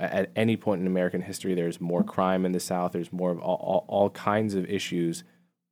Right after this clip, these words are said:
that if they belong to two separate races would automatically be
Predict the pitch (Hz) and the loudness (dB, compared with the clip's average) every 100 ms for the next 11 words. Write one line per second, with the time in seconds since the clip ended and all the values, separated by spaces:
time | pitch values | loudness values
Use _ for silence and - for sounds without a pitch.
0 | - 95 90 87 - 107 - 110 104 95 | -2 2 2 2 -2 -4 0 4 4 2
1 | - 98 98 101 - 95 - 104 - 95 | -2 2 4 4 2 -4 -2 0 0 0
2 | 98 90 95 98 - 92 87 90 82 - | 0 0 2 0 2 0 0 -2 -2 -10
3 | _ - 98 95 92 92 - 92 85 87 | _ 4 4 4 2 0 -2 -4 -2 -2
4 | 82 80 | -2 -4